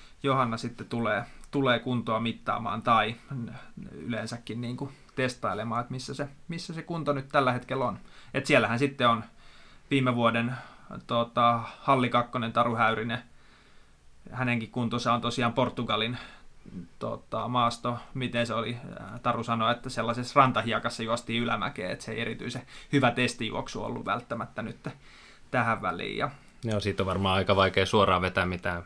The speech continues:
Speaker 2: mitään tota viivaa siihen, että missä kunnossa ollaan, mutta,
Speaker 1: Kyllä.
Speaker 2: mutta, mutta sittenpä se nähdään.
Speaker 1: Ja sitten ikäskaalan kahdesta eri päästä Lotta-Maria Maine. Maine, jolle tosiaan Sileä kolmonen on ihan,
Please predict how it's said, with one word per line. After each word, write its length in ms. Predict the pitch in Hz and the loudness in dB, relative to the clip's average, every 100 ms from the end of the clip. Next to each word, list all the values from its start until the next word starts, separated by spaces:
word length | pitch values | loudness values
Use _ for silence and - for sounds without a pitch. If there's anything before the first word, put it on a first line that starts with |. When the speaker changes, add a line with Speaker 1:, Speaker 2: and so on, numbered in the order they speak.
| - | -10
Speaker 2:
mitään 400 | - 90 - 87 | -8 -6 -4 -4
tota 280 | 85 - 92 - - - - - - - - - - | -6 -2 -4 -4 -18 -20 -20 -18 -18 -18 -20 -20 -2
viivaa 340 | 110 104 98 98 | 6 6 6 6
siihen, 260 | 104 95 | 6 4
että 120 | 90 92 | 2 0
missä 240 | 90 90 | -2 -4
kunnossa 400 | - 92 90 101 | -2 -2 0 2
ollaan, 220 | 90 85 | 2 0
mutta, 260 | 85 - 95 - - | -4 -8 -10 -10 -14
Speaker 1:
Kyllä. 140 | - 113 | -8 -6
Speaker 2:
mutta, 180 | 104 110 | -4 -4
mutta 280 | 110 - | -4 -4
sittenpä 380 | 101 101 90 113 | -4 -4 -2 2
se 100 | 123 | 2
nähdään. 360 | 123 - - - - | 2 -2 -8 -16 -6
Speaker 1:
Ja 100 | 127 | 0
sitten 280 | 127 123 127 | 0 0 0
ikäskaalan 800 | 131 127 - - - 117 117 113 | 4 2 2 -2 4 4 4 4
kahdesta 520 | 135 120 117 - 113 | 6 6 2 0 0
eri 120 | 113 | 2
päästä 360 | 107 107 - 120 | 2 0 0 -4
Lotta-Maria 480 | 113 117 110 113 113 | -2 -2 -2 0 2
Maine. 340 | 113 113 120 - - - - - - - | 2 2 -2 -8 -20 -20 -20 -20 -8 2
Maine, 320 | 156 143 131 | 4 4 4
jolle 200 | 123 117 - | 4 2 -2
tosiaan 440 | 123 117 107 113 - - | -2 0 0 0 -6 -10
Sileä 360 | - 127 117 | 0 2 4
kolmonen 480 | 117 120 113 107 110 | 4 2 2 0 -2
on 180 | 113 110 | -4 -6
ihan, 240 | 131 117 | -4 -2